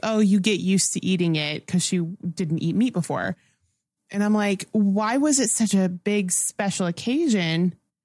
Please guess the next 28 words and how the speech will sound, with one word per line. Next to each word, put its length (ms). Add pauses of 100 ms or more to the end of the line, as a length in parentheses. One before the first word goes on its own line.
(160)
for 160
them 160
to 80
be 160
around 320
this 180
table 340
for 140
this 180
thing 180
to 60
happen 600
a 80
year 260
later 380
when 400 (560)
clearly 480
she's 340
been 380
doing 300
that 180
and 160
eating 360
meat 220
and 160
stuff 180
like 220
that 300